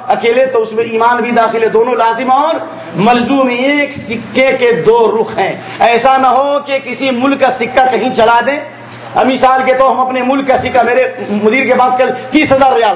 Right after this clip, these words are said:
تھا، تیس ہزار روپے لے کے آیا وہ، اور اس کو اسی وقت چاہیے، ابھی چاہیے ہم کو ابھی ریال۔ میں نے کہا، "اتنا خیال ہے تو میرے پاس ٹائم نہیں، ہم جا رہے ہیں جو پہلے بعد میں۔" تو وہ تیس ہزار روپے یہاں پہ نہیں چل سکا۔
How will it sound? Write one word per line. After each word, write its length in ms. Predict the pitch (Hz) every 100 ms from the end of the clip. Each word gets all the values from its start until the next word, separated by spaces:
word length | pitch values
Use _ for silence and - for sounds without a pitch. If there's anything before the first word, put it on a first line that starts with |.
| -
تھا، 160 | - - - -
تیس 200 | 269 277
ہزار 240 | 247 262 262
روپے 300 | 226 226 247
لے 100 | 233
کے 120 | 226
آیا 220 | 214 247
وہ، 160 | 247 220 226 - - - - - - - - -
اور 180 | 277
اس 140 | 277 269
کو 200 | - 302
اسی 220 | 262 - 359
وقت 260 | 370 359
چاہیے، 420 | 330 262 247 202 - - - - -
ابھی 300 | 294 339 359
چاہیے 420 | - 285 262 277
ہم 200 | 240 254
کو 180 | 254 240
ابھی 180 | 226
ریال۔ 260 | 208 202 175 127 - -
میں 120 | 190
نے 120 | 220 220
کہا، 160 | 220
"اتنا 320 | 220 214 233
خیال 340 | 233 208 226 208
ہے 60 |
تو 120 | 214 220
میرے 140 | 220
پاس 160 | 208 208
ٹائم 220 | 196 208
نہیں، 100 | 196
ہم 80 | 180
جا 140 | 196
رہے 80 | 196
ہیں 80 | 185
جو 80 | 180
پہلے 200 | 160 131 - - 139
بعد 180 | 185 233
میں۔" 280 | 240 254 254 - - - -
تو 60 | 285
وہ 580 | 349 302 302 359 349 302 - -
تیس 220 | - 359 320
ہزار 460 | 226 254 294 330 320 277
روپے 300 | 285 311 320
یہاں 240 | 262 277
پہ 100 | 294
نہیں 200 | 277 285
چل 160 | 277 254
سکا۔ 280 | 214 180